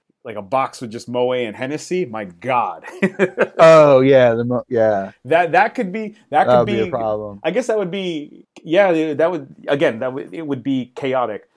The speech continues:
Speaker 1: But I don't know, like, is there even a forum in skateboarding outside of podcasting to have these kinds of discussions about, like,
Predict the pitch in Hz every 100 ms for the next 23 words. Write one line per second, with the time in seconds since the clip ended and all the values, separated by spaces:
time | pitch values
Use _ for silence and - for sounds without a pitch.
0 | _ _ - 185 - - - - 311 349
1 | 175 185 196 311 415 349 320 - - -
2 | 147 208 214 202 208 - 196 180 196 185
3 | 120 - 156 - - 113 - 143 160 156
4 | - - 107 139 139 165 156 165 180 180
5 | 170 180 180 196 226 165 104 107 104 101